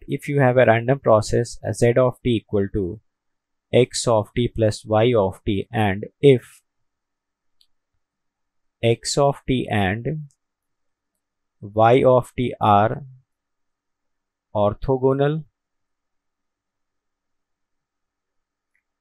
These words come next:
or x of t and y of t are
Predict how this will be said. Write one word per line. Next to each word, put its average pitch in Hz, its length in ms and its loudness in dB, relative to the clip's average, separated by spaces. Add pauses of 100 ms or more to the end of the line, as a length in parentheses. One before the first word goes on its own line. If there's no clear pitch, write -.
(480)
or 113 460 2 (2000)
x - 340 -2
of 147 260 2 (100)
t 135 240 -6
and 110 460 -2 (3250)
y 120 380 4
of 135 340 2
t 123 240 -10
are 117 500 2